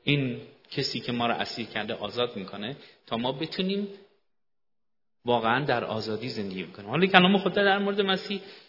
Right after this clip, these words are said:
به عنوان نج-، ناجی و نجات دهنده صحبت می‌کنه و در مورد گناه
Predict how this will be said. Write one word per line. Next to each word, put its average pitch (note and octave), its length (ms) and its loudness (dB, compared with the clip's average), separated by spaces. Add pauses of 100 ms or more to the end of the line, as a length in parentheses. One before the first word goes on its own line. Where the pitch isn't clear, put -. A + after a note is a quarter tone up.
(1200)
به D3 60 6
عنوان E3 280 8
نج-، D#3+ 380 2
ناجی C#3+ 420 6
و D#3 80 8
نجات C3+ 420 6
دهنده C#3 300 4
صحبت C3+ 460 0
می‌کنه C#3+ 260 -2
و E3+ 120 4
در C3 160 6
مورد C#3 240 0
گناه D3+ 580 2